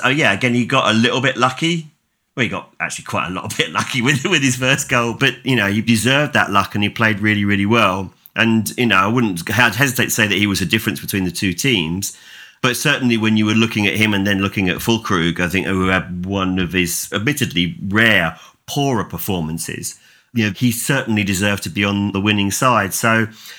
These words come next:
you know, great result for Hoffenheim and an opportunity for them to turn around their form. And they are still in, very much in the conversation for European places if they wanna be. So maybe this turns things around a little bit for them. And I think Dortmund were just made too many mistakes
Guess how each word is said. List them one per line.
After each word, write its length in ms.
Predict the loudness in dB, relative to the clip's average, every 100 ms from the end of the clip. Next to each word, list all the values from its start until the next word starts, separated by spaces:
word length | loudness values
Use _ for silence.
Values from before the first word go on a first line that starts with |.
| 0
you 60 |
know, 100 | 0
great 300 | 2 2 2
result 360 | 0 0 0 0
for 80 | 0
Hoffenheim 760 | 2 2 0 2 4 4 4
and 160 | 2 2
an 80 | 0
opportunity 640 | 0 -2 0 0 -2 -2
for 100 | 0
them 260 | 2 0
to 220 | -2 -4 -6 -12 -20 -20 -4
turn 180 | 0 2
around 300 | 2 0 0
their 140 | -2
form. 320 | -2 -2 0 0
And 200 | 2 2
they 140 | 2
are 140 | 2
still 500 | 0 0 0 0 -2 0
in, 420 | 2 4 4 2
very 260 | 2 2 2
much 260 | 0 0
in 180 | -2 0
the 80 | -2
conversation 640 | -2 -4 -2 -2 -2 -4
for 80 | -4
European 480 | -2 -2 -2 -4 -4
places 420 | 0 -2 -2 -4
if 120 | -4
they 120 | -2 0
wanna 240 | 0 0
be. 340 | -2 -4 -6 -12 -20 -20 -20 -10
So 180 | -6 -2
maybe 260 | 0 0
this 260 | -2 -4 -2
turns 280 | -2 -2 -2
things 240 | -4 -2
around 360 | 0 0 0 0
a 40 |
little 180 | -2 -2
bit 200 | -4 -4
for 160 | -2 0
them. 100 | 2
And 80 |
I 60 | 2
think 380 | 2 0 -10 -4
Dortmund 480 | 0 0 0 0 -2
were 80 |
just 240 | -2 -2 0
made 180 | 0 0
too 120 | 0
many 180 | 2 0
mistakes 720 | -2 0 -2 -2 -8 -8